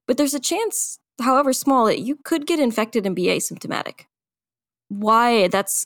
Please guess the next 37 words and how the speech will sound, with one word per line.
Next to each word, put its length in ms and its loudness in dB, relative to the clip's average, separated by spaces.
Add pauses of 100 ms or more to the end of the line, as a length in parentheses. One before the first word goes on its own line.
less 280 0
of 120 2
a 40 4
big 300 0
deal 240 4
is 80 2
if 140 -2
you're 80 -2
surrounded 560 2
by 160 0
everyone 400 2
who's 160 -2
vaccinated, 600 0
well, 160 4
then 200 2
you 240 4
are, 340 2 (440)
the 380 4 (520)
astronomical 560 2
likelihood 320 0
that 80 0
you 160 2
got 180 2
infected 580 -2
is, 440 -4 (800)
you 120 0
know, 60 -2
there's 320 -2 (100)
also 340 4
an 60 2
astronomical 580 0
likelihood 380 0
that 60 0
you'll 180 0
infect 320 -4
someone 300 -4
else. 360 -4